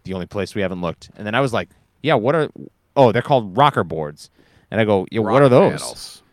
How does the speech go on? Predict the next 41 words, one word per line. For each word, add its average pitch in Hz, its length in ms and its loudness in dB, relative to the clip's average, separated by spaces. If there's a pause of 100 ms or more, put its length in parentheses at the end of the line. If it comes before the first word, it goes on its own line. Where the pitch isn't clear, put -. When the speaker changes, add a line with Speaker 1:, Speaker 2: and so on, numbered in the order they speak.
(100)
Speaker 1:
Rocker 123 260 4
panels. 82 300 -10
I 87 60 -8
go, 85 80 -8
"I 92 100 2
don't 147 140 0
even 85 160 -4
know 80 100 -6
what 80 140 -10
those 80 220 -6
are." 82 240 -10 (380)
And 117 140 -6
then 139 80 0
I - 20 4
was 123 120 2
like, 110 120 -2 (380)
"Oh, 139 140 6
those 135 200 4
would 160 100 4
have 123 60 0
been 104 200 -2
the 98 80 -4
first 147 260 0
thing 104 140 -4
I 78 80 -6
took - 200 -8
Speaker 2:
Yeah, 85 100 -4
Speaker 1:
out. 67 100 -8
Speaker 2:
what? 85 160 -6
Speaker 1:
Those 151 180 2
are" 160 100 2
Speaker 2:
Oh, 120 60 -2
you're 104 200 -6
not 117 180 -4
gonna 110 140 -8
look 117 160 -6
in 113 80 -8
the 110 80 -2
big 110 200 -4
open 113 320 -6
space? 151 680 -8